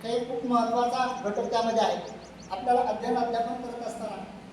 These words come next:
आपल्या प्राध्यापकांनी वेळोवेळी teaching at right level हा मुद्दा वेळोवेळी मांडलेला असेल की जी मुलं आपल्या वर्गामध्ये शिकणार आहेत, आपल्या समोर असणार आहेत, त्यांना जाणून घेऊन त्यांना योग्य पद्धतीनं आपल्याला अध्ययन अध्यापन करणं गरजेचं आहे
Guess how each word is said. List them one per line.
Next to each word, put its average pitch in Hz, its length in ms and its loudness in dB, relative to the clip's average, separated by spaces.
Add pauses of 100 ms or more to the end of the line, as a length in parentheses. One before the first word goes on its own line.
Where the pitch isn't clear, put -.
(140)
आपल्या 233 200 -10
प्राध्यापकांनी 233 840 -4 (220)
वेळोवेळी 247 400 2 (580)
teaching 269 320 -4
at 226 240 -4
right 233 320 -4
level 208 200 0 (380)
हा 240 80 -6
मुद्दा 247 260 -4
वेळोवेळी 247 460 -2
मांडलेला 226 440 -2
असेल 202 320 0 (600)
की 240 80 -12 (160)
जी 254 100 -8
मुलं 247 200 -2 (120)
आपल्या 240 280 -2
वर्गामध्ये 247 480 -2
शिकणार 233 380 -6
आहेत, 196 240 -4 (140)
आपल्या 220 200 -10
समोर 240 280 -4
असणार 233 340 -2
आहेत, 196 280 -4 (480)
त्यांना 240 420 -2
जाणून 240 340 -2
घेऊन 226 400 -4 (260)
त्यांना 226 220 -6
योग्य 226 400 -2
पद्धतीनं 240 520 -6
आपल्याला 233 400 -6
अध्ययन 220 440 -6
अध्यापन 220 360 -4
करणं 226 360 -10
गरजेचं 208 400 -4
आहे 190 440 -8